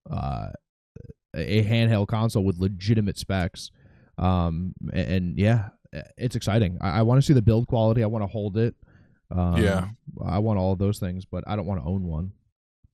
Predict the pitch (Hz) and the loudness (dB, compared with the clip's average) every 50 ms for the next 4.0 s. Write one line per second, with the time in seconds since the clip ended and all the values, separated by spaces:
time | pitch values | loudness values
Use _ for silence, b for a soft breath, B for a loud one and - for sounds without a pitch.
0 | _ _ _ _ - 202 214 160 127 135 185 226 233 - - 175 170 135 104 95 | _ _ _ _ 0 0 2 2 2 2 0 -2 -2 -4 -4 -2 -2 0 0 0
1 | 92 90 73 67 90 87 87 87 85 85 82 - 87 110 123 123 107 110 107 95 | 0 -2 -2 -2 -2 0 0 0 0 -2 -2 0 2 4 4 4 4 2 2 2
2 | 92 95 95 95 92 - 95 98 90 - 98 92 87 87 90 87 - 90 87 92 | 0 -2 -2 -4 -4 0 0 0 0 2 0 0 0 -2 -6 -6 -6 -6 -4 -2
3 | 101 104 95 98 95 95 87 82 85 90 98 107 107 - 98 95 90 87 85 90 | -2 -4 -4 -4 -4 -4 -4 -4 -2 -2 0 0 0 -2 -2 -2 -2 -2 -2 -4